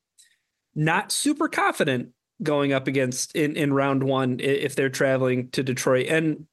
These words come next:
truth be told, how much of that Thanksgiving game is just a lot of confidence for a Packers team that,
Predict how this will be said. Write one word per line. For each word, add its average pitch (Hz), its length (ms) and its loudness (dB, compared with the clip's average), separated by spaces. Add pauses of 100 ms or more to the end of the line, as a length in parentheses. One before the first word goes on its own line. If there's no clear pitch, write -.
(160)
truth 247 220 -2
be 196 120 -2
told, 185 460 2 (520)
how 202 140 0
much 269 220 0
of 240 60 0
that 226 180 0
Thanksgiving 214 500 0
game 156 240 0
is 151 80 -2
just 170 160 -2
a 151 60 -2
lot 156 260 0
of 175 80 -2
confidence 165 540 -2
for 147 180 2
a 131 60 0
Packers 139 420 0
team 151 320 0
that, 143 260 0